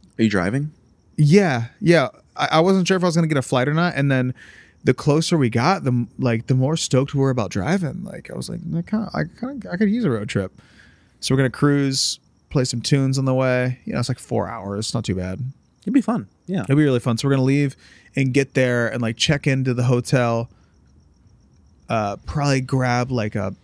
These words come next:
Speaker 2: a nice dinner, like, a fantastic dinner somewhere, and then hit a couple slots, dude. I'm gonna, I'm gonna, I'm gonna gamble some of my money away. And then, um, and then not, not get crazy, whatever.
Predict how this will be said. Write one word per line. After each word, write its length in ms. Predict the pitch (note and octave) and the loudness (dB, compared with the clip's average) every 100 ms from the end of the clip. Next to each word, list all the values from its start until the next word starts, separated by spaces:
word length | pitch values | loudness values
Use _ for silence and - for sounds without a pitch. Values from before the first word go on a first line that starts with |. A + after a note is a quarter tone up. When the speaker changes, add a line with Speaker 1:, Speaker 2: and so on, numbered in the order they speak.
| _ _ _ _ _ _ _ _ _ _ _ - - - | _ _ _ _ _ _ _ _ _ _ _ -20 -8 -2
Speaker 2:
a 80 | |
nice 360 | B2+ A#2+ A#2+ - | 2 4 2 2
dinner, 280 | A#2+ A#2 A2+ | 0 2 2
like, 140 | A2 | 0
a 60 | G#2+ | -2
fantastic 640 | - G#2+ B2 B2 B2 B2 | -2 -2 0 -2 -2 -2
dinner 220 | B2 A#2 | 0 0
somewhere, 520 | A#2+ A#2 A2+ A2+ A2+ - - - - - - - | 0 0 0 0 -2 -4 -8 -8 -10 -14 -14 -2
and 200 | B2+ A#2 | 0 2
then 400 | A#2 A2+ A2+ A2 | 2 2 0 -2
hit 240 | A#2 B2 A2+ | -2 -2 -2
a 40 | |
couple 300 | - B2+ B2 | -2 -4 -4
slots, 560 | - - A#2 A2+ A#2 - | -8 -4 -2 -2 -2 -4
dude. 280 | A2 A2+ | -2 -2
I'm 160 | A#2 B2 | -2 -2
gonna, 200 | A#2+ A#2 - | -2 -2 -6
I'm 160 | C3 | -4
gonna, 280 | A#2+ A2+ A2 - - - - - - | -2 -2 -4 -6 -14 -12 -12 -14 -6
I'm 100 | C3 | -2
gonna 140 | B2+ | -2
gamble 300 | B2 A#2 B2 | 0 0 0
some 160 | B2+ C3 | -2 0
of 60 | B2 | 0
my 60 | |
money 260 | B2 B2 B2 | 0 0 -2
away. 320 | A2+ A2+ A#2 - - - - - _ _ _ - _ _ - | -2 -2 -4 -8 -14 -20 -20 -20 _ _ _ -20 _ _ 0
And 160 | C3 | 2
then, 320 | B2 A#2 A#2 A2+ | 4 2 2 2
um, 540 | A2 G#2 G2 G2 - - _ _ _ _ _ _ _ _ - - | 2 0 -2 -4 -6 -14 _ _ _ _ _ _ _ _ -12 0
and 120 | D3 | 2
then 120 | C#3 | 2
not, 180 | C#3 C#3 | 2 2
not 200 | D#3+ E3 | 2 2
get 120 | D#3 C3+ | 0 0
crazy, 560 | C3+ A#2+ A#2 A2+ A2 - | 2 2 0 -2 -2 -2
whatever. 440 | A2+ G#2 G#2 A2 | -2 -2 -2 -6